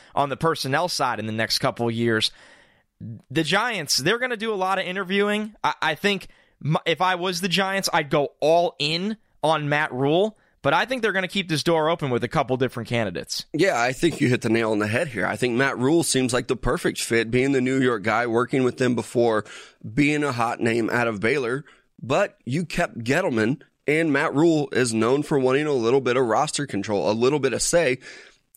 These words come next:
Speaker 2: I don't think Dave Gettleman is the kind of G M that's gonna let his coach do that. He's gonna come in, he's gonna build a very specific team, which we can probably go ahead and say the New York Giants are gonna take an offensive or defensive lineman, number four overall. That's what he does. That's how he builds teams.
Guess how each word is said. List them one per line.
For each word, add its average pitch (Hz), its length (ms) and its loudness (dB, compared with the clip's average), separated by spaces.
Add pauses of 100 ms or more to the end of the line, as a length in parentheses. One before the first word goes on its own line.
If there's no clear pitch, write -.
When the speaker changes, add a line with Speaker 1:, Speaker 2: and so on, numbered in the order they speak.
Speaker 2:
I 185 80 0
don't 226 180 -2
think 214 200 0
Dave 165 260 0
Gettleman 165 420 0
is 151 140 -6
the 143 80 -6
kind 151 240 0
of 139 80 -2
G 127 200 2
M 196 120 0
that's 147 180 -4
gonna 143 160 2
let 131 280 0
his 143 160 0
coach - 280 0
do 151 180 2
that. - 180 0
He's 143 200 0
gonna 175 200 -2
come 143 260 0
in, 135 160 2 (240)
he's 147 180 0
gonna 160 180 0
build 135 280 0
a 127 100 0
very 135 380 -2
specific - 640 -2
team, 160 320 2 (240)
which - 200 0
we 160 120 2
can 147 180 0
probably 156 320 0
go 147 180 2
ahead 143 200 0
and 135 120 -2
say 135 380 2 (280)
the 95 100 -2
New 117 100 4
York 156 260 4
Giants 147 360 0
are - 20 0
gonna 131 160 2
take 131 220 0
an 113 80 -4
offensive 131 480 0
or 120 80 0
defensive 127 500 -2
lineman, 123 460 0 (280)
number 135 280 0
four 139 260 4
overall. 131 340 2
That's 98 220 0
what 131 240 2
he 139 160 2
does. 127 280 2
That's - 180 -2
how 131 160 0
he 131 100 -4
builds 123 400 0
teams. 135 480 0